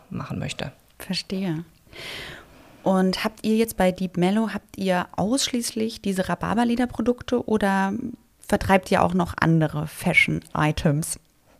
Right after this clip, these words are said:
Speaker 1: Also bei unserer eigenen Kollektion konzentrieren wir uns vor allen Dingen auf Taschen.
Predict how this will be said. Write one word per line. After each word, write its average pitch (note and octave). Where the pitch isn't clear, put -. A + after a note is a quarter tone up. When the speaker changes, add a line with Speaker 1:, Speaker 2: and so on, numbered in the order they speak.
Speaker 1:
Also D#3+
bei D#3+
unserer E3
eigenen B3
Kollektion F#3
konzentrieren F#3
wir E3+
uns D3+
vor -
allen F3+
Dingen E3
auf -
Taschen. A#3+